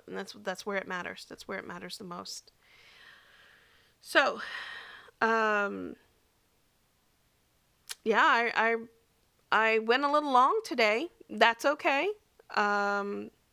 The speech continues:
the, the Lord, um, wanted me to share that with you. It's very important coming into this new year. And, um, thank you so much for listening to my podcast.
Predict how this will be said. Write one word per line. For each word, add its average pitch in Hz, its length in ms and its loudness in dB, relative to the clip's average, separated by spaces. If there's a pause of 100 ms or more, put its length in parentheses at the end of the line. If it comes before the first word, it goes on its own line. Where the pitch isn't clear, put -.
(720)
the, 202 300 -2 (100)
the 214 100 -2
Lord, 240 440 2
um, 214 600 0 (1080)
wanted 240 280 2
me 262 80 0
to 240 100 2
share 240 240 0
that 269 160 2
with 240 220 -2
you. 302 160 -2
It's - 180 -4
very 233 240 2
important 262 600 -2
coming 240 280 -4
into 240 220 -4
this 233 240 -2
new 226 160 -4
year. 233 340 0 (880)
And, 208 640 0
um, 196 680 -2 (600)
thank 269 280 -2
you 320 140 0
so 330 240 -2
much 254 540 -2 (1300)
for 240 180 0
listening 285 440 -2
to 320 100 -6
my 240 160 0
podcast. 339 840 0